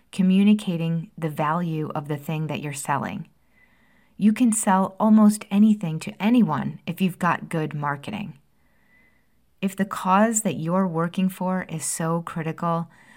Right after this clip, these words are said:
then it demands good marketing too. You have to communicate the value of the services you provide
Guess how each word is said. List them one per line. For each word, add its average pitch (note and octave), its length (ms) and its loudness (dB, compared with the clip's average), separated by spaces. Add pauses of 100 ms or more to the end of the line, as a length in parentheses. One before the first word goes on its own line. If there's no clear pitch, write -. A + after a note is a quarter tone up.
(200)
then G3 220 4
it G#3+ 120 2
demands D#3+ 440 0
good D#3+ 240 -4
marketing D3 500 -6
too. - 380 -10 (560)
You F3 80 -8
have F#3 340 -4
to A3 100 -2
communicate D#3 800 -4
the D#3 80 -8
value D#3 520 -4
of D3 180 -10
the D3 100 -6
services C#3 580 -8
you C#3 60 -6
provide C3+ 520 -6